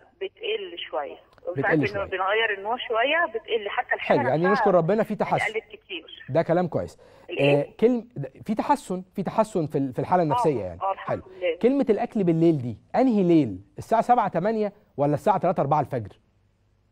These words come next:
Speaker 1: لا، بالليل خالص، يعني بعد ما بنام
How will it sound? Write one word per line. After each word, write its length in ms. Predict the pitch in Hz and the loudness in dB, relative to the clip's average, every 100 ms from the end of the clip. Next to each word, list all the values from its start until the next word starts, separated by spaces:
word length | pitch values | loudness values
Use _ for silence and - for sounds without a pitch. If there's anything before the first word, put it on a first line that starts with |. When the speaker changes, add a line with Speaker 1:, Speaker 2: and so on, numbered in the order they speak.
| _ _ _ _ _ _ _ _ | _ _ _ _ _ _ _ _
Speaker 1:
لا، 220 | 196 196 - | -4 -4 -4
بالليل 280 | 202 262 - | -4 -4 -2
خالص، 360 | 240 214 170 - | -2 -2 -4 -8
يعني 180 | 175 185 | -6 0
بعد 200 | 240 262 | 0 0
ما 100 | 220 | -2
بنام 500 | 185 214 359 415 | -2 0 -2 -4